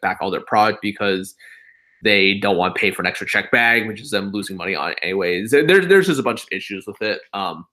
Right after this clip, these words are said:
I'm somewhat sympathetic towards judges, but on the flip side, um,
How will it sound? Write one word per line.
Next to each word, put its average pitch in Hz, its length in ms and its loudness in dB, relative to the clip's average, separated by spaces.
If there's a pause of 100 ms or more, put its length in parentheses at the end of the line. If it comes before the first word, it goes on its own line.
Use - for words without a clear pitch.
(500)
I'm 143 160 4
somewhat - 280 0
sympathetic 120 520 -2
towards 135 240 -2
judges, 143 800 -2 (360)
but - 80 2
on 123 140 4
the 117 80 0
flip 120 280 -4
side, 123 580 2 (220)
um, 92 440 -2